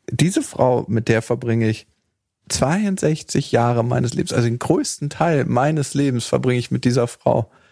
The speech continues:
in guten wie in schlechten Zeiten. Wir werden drei Kinder bekommen, vier Enkelkinder, fünf Urenkelkinder und irgendwann sitze ich mit meinem Enkelsohn an diesem Tisch und führe darüber ein Gespräch.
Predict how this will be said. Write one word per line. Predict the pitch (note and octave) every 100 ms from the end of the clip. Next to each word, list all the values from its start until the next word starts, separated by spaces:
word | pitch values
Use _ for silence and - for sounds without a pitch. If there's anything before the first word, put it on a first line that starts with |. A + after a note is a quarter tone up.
| _ -
in | B2+
guten | C3+ D#3 D#3 C#3+ B2+
wie | B2
in | A#2+
schlechten | - C3 - B2
Zeiten. | - G#2 A2
Wir | A#2
werden | A2+ A2 A2+ - _ _ -
drei | - G#2+ A2 A2+
Kinder | - C3+ E3+
bekommen, | D#3+ C#3 - C#3 C3+ C3+ C#3 - _ _ _ _
vier | - - - B2+ A#2 -
Enkelkinder, | C#3 D#3+ D#3 - D3 C#3 C3+ C3 C#3 C3 - - _ _ _ _ _ -
fünf | D#3+ D3+ C3+ -
Urenkelkinder | D#3 F#3 D#3+ - D3 D3 C#3 - C#3+ C#3 C3+ C#3 C#3+ - _ _ - _ _ _ _ - _ _ _
und | C3+ C3+
irgendwann | D#3 D3+ D3
sitze | C#3 C#3+ C3+
ich |
mit | C3+ -
meinem | B2+ B2 B2 A#2+ A#2 A#2 - - _ -
Enkelsohn | B2+ D#3 F3 D3+ E3+ E3 D#3+
an | C3
diesem | A#2 A#2 A#2
Tisch | - D#3+ - -
und | - A#2+
führe | - B2
darüber | A#2 B2+ B2+ B2
ein | A#2+
Gespräch. | A#2+ - A2 A2 -